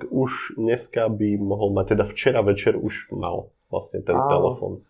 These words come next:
Speaker 2: Ten, čo si zarezervoval v dostatočnom prestihu a čím skôr vlastne po spustení rezervácií, tak ten by ho už mal mať.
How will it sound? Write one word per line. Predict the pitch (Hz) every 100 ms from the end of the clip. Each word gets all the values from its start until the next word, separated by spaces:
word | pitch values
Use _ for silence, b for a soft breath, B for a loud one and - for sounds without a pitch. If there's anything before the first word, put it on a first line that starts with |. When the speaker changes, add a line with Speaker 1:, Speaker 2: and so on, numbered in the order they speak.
| _
Speaker 2:
Ten, | -
čo | 160
si | 233 196
zarezervoval | 127 131 151 170 170 170 170 175 170 165
v |
dostatočnom | 139 135 175 160 - - 151
prestihu | - 120 120 - 156 156 170 170 165 b b b b -
a | 135 131 131
čím | - 139
skôr | 135 - 131
vlastne | 139 139 147
po | 143
spustení | - - - 143 135
rezervácií, | 127 123 135 143 143 143 - 151 151 156 156
tak | 139 123 _
ten | 135 131
by | 127 127
ho | 123 131 123
už | 123 - -
mal | 117 110
mať. | 123 117